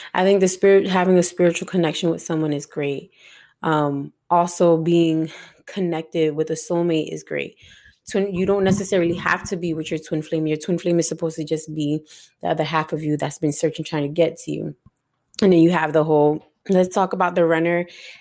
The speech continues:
and chaser dynamic, because there's some people who literally, uh, like, are new to the twin flame thing. I'm new to it kind of ish, but I've known about it for a very, I've known about the concept for a very long time now.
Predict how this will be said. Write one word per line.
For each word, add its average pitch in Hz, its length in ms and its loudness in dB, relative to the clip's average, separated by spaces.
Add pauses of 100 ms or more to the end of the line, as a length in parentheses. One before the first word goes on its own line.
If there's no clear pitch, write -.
and 196 200 2
chaser 220 340 0
dynamic, 160 460 -6
because 165 300 -2
there's 185 200 0
some 190 140 -2
people 180 280 -6
who 180 80 -2
literally, 160 600 -2 (400)
uh, 156 340 4 (960)
like, 180 380 0
are 175 200 2
new 180 300 -2
to 185 160 -4
the 175 80 -4
twin 180 240 -4
flame 180 300 -6
thing. 170 480 -4 (180)
I'm 175 560 0
new 185 380 0
to 202 180 -10
it 196 80 0
kind 196 300 -6
of 185 180 -4
ish, - 400 -8
but 170 240 -2 (280)
I've 180 180 2
known 180 260 4
about 156 260 2
it 127 120 -8
for 156 560 -4
a 175 60 -2
very, 170 260 0
I've 175 160 0
known 190 160 0
about 202 160 -2
the 185 60 -18
concept 160 440 -6
for 151 280 -4
a 165 120 -4
very 165 220 2
long 143 160 -8
time 135 260 -14
now. 151 200 -16